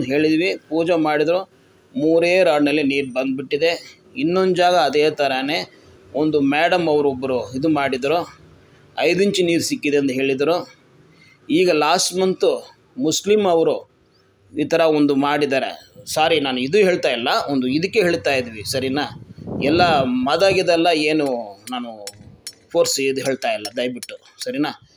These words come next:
ಅವರು ಪೂಜೆ ಮಾಡಿದ್ರು, ನೀರು ಬಂದಿದೆ, ಸರಿನಾ? Plus ಇದೆಲ್ಲ ಆದಮೇಲೆ marking ಖಂಡಿತಾಗ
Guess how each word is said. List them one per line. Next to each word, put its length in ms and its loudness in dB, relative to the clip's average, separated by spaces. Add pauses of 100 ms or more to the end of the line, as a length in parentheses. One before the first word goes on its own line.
(200)
ಅವರು 260 6 (120)
ಪೂಜೆ 200 2 (100)
ಮಾಡಿದ್ರು, 300 -2 (520)
ನೀರು 240 2 (100)
ಬಂದಿದೆ, 400 -8 (1000)
ಸರಿನಾ? 320 -6 (1200)
Plus 420 2 (440)
ಇದೆಲ್ಲ 240 0 (240)
ಆದಮೇಲೆ 500 -6 (1700)
marking 520 0
ಖಂಡಿತಾಗ 460 -2